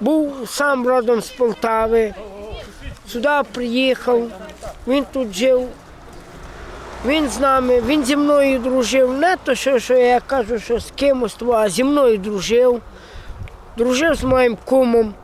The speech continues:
Він дуже був щирий. Він ніколи нікому поганого словечка не сказав. Він ніколи не сказав, що "Хлопці,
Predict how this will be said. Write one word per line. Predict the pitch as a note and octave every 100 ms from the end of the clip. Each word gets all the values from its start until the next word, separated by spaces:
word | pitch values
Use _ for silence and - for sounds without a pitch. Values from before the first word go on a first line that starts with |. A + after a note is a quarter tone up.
| - - - - - - - A3
Він | D4 C4
дуже | C#4 G#3 G3+
був | G3 F3
щирий. | - - E3 D#3 D#3+ - -
Він | C#4+
ніколи | D#4 D4+ - D#4+ C4+
нікому | B3+ A#3+ A#3+ A#3 G#3
поганого | - G#3+ A3+ A#3 A3+
словечка | G3+ - B3+ A3+ - - F#3+
не | F3+
сказав. | - - - E3+ D#3+ - - - - - - G#3
Він | C#4
ніколи | D4 - D4+ C4
не | A#3 A3
сказав, | - A#3+ A3 G3+ E3
що | G3
"Хлопці, | - C4+ C4+ F3+ -